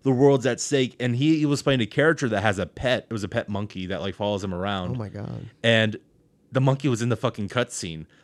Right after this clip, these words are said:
Speaker 1: Like, our o-, your own characters don't show up in the cutscenes, but the monkey <laughs> was just fucking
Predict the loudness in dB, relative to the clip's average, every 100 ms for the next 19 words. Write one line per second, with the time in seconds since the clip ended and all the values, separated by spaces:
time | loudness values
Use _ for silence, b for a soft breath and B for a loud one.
0 | b 6 8 8 4 -2 6 8 10 10
1 | 6 6 2 2 0 0 2 2 0 0
2 | 0 0 0 -2 -4 -2 6 6 10 8
3 | 8 4 6 6 6